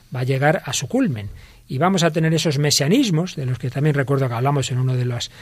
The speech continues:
primeras ediciones de este programa, esas maneras de creer en, en el hombre y sus capacidades como si fuera una especie de religión, un mesianismo. De estos mesianismos nos dice Jo-, José Luis Illanes lo siguiente.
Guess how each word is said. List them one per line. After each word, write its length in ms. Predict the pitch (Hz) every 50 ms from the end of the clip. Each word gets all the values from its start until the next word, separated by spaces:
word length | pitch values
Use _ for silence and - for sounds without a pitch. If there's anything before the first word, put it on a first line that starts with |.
| - -
primeras 400 | - 135 117 139 139 131 117 135
ediciones 480 | 127 123 123 - - 151 143 135 127
de 60 | 135
este 200 | 131 - - 143
programa, 540 | 127 - 117 110 120 156 175 160 139 143 156 - - - - - - - -
esas 400 | - 143 - - 151 143 131 139
maneras 560 | 139 135 131 139 147 156 156 143 143 143 - - - - - - _ -
de 280 | 143 127 139 135 131
creer 540 | 127 - 135 139 143 156 160 156 151 143 113 - - - - _
en, 360 | - 156 139 139 139 139 135 156
en 160 | - 143 131
el 100 | 127 131
hombre 380 | 147 165 165 156 143 143 143
y 60 | 143 131
sus 260 | - - 139 127 -
capacidades 720 | - 135 123 127 123 - - 131 131 151 - 147 147 139 -
como 260 | - 139 131 131 127
si 160 | - - 139
fuera 340 | 123 - 151 143 143 143 139
una 160 | 135 135 139
especie 340 | 131 - - 143 - - 135
de 80 | 127 127
religión, 540 | 123 120 113 110 104 - - 170 175 160 147
un 80 | 139
mesianismo. 640 | 139 143 131 - 131 127 151 185 185 160 147 151 151 - - - -
De 80 | - 277
estos 220 | - - 240 190
mesianismos 680 | 185 170 156 - 156 160 175 170 156 160 165 165 - - - - - - -
nos 280 | - 147 139 139 123 123
dice 760 | 147 165 156 160 - 156 147 143 139 139 135 135 135 147 -
Jo-, 180 | - - 165 135
José 220 | - 135 120 135
Luis 220 | 139 151 135 -
Illanes 340 | 135 135 143 131 131 123 117
lo 120 | 120 117 -
siguiente. 500 | - 127 107 98 90 80 - - -